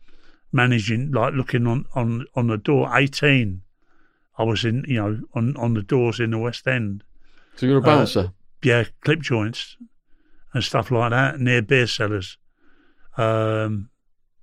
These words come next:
Speaker 1: you know, there, there was, I, I did an, an awful lot of stuff, and she felt it, it was all wrong. She was a Catholic, very strong Catholic, very strong believer,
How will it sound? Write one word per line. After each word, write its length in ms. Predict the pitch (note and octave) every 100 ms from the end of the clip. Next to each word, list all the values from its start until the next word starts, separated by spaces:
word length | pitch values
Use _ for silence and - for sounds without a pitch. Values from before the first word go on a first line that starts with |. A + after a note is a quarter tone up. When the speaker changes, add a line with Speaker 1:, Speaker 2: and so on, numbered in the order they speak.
| -
Speaker 1:
you 80 | D3+
know, 380 | A2 A2+ A#2 D#3 - - - - -
there, 160 | C#3 D#3 -
there 100 | D#3
was, 180 | D#3 C3
I, 200 | F#3+ C#3+ C3
I 120 | D3
did 260 | B2 D#3+ A#2+
an, 180 | A2+ C#3+
an 140 | B2
awful 300 | A#2 G#2 -
lot 100 | A2+
of 80 | A#2+
stuff, 380 | - G2+ F#2 - - _ _ - _ _ _
and 540 | - A#2+ A#2 A2+ A2 G2+
she 180 | - A#2
felt 280 | C3+ B2+
it, 220 | A#2+ B2+ C3+
it 80 |
was 160 | A2+ A2
all 160 | A#2 A2+
wrong. 300 | A2+ G2 F2 _ _ _ _ - _ _ _
She 200 | - C#3+
was 140 | B2 G#2
a 60 |
Catholic, 460 | - - A#2 C3+ B2+
very 260 | C3+ B2+
strong 300 | A2+ - A2+
Catholic, 480 | G#2+ - G#2+ C3 A#2+ G#2+ F3 -
very 180 | D3
strong 280 | B2 - A#2
believer, 560 | A2 A2+ A2+ A2+ A2+